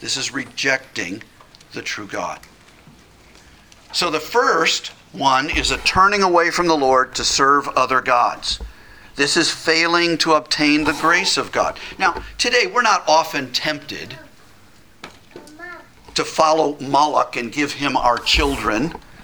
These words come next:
or other paying, pagan deities. No, no, we're, we, we listen, if we're wise,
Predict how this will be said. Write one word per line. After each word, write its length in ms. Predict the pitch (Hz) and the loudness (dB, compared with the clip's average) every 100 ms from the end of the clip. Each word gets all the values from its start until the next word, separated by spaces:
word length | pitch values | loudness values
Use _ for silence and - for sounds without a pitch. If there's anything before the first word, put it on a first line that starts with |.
| - | -2
or 220 | 151 139 | 0 4
other 280 | 151 147 147 | 2 2 0
paying, 580 | - - 156 143 135 131 | 0 0 2 2 2 -4
pagan 580 | - - 165 135 113 98 | -4 0 2 0 -2 -4
deities. 720 | - 139 143 95 90 160 - - - - - - - - - - - - | 0 2 2 0 -4 -4 -4 -8 -18 -20 -20 -20 -20 -20 -18 -16 -16 -2
No, 160 | 170 175 | 0 2
no, 260 | 156 113 156 | 2 0 0
we're, 260 | 180 - | 0 0
we, 200 | 175 208 | -6 -6
we 220 | 160 190 226 | -6 -2 2
listen, 600 | 233 196 202 185 180 - - - - - - - - - - | 2 2 2 2 0 -4 -16 -20 -20 -20 -20 -20 -20 -20 -10
if 140 | 135 160 | -4 0
we're 100 | 135 | 4
wise, 800 | 160 151 92 107 120 - - | 6 4 2 -4 -8 -10 -12